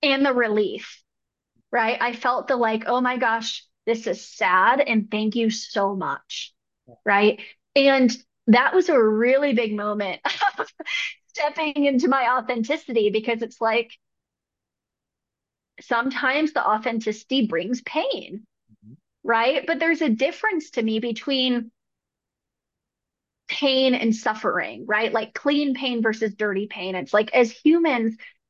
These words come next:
Speaker 1: we have to feel the clean pain. Pain is inevitable. We are asked to feel it, right? That is okay. That's normal. That's human.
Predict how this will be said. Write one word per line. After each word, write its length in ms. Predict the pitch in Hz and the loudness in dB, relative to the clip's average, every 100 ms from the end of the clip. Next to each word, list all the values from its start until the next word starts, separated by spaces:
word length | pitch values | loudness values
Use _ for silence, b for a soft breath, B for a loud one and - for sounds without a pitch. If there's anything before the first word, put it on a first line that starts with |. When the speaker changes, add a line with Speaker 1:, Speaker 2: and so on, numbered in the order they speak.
| - | -2
Speaker 1:
we 440 | 240 277 302 285 - - | 0 2 2 0 -6 -2
have 300 | 233 247 - | -2 -2 -2
to 100 | 240 | -4
feel 340 | 226 220 226 | -2 0 0
the 120 | 214 | 0
clean 360 | 214 - 208 190 | -4 -4 -4 -4
pain. 440 | - 202 185 110 - _ _ _ _ - | -8 -6 -8 -10 -16 _ _ _ _ 0
Pain 300 | 254 269 302 | 4 6 6
is 160 | 294 | 6
inevitable. 720 | 269 220 214 208 202 82 - _ _ | 6 6 6 4 4 -2 -4 _ _
We 200 | 240 247 | 6 6
are 140 | 262 - | 6 2
asked 400 | 233 240 247 - | 2 2 0 -2
to 80 | 247 | -2
feel 340 | 226 196 190 - | -2 -2 -2 -2
it, 100 | - _ _ _ _ _ _ _ _ | -8 _ _ _ _ _ _ _ _
right? 320 | 196 208 220 - _ _ _ | 0 0 -2 -4 _ _ _
That 360 | - 247 320 - - _ - | 4 6 4 0 -14 _ 0
is 140 | 226 | 4
okay. 480 | 226 226 262 233 185 | 2 2 2 2 2
That's 280 | 208 220 - | -2 -4 -4
normal. 640 | 214 214 240 247 196 175 | -4 -2 0 2 0 -2
That's 220 | 208 220 | -4 -6
human. 640 | - - 226 214 175 107 | -10 -2 2 2 0 -6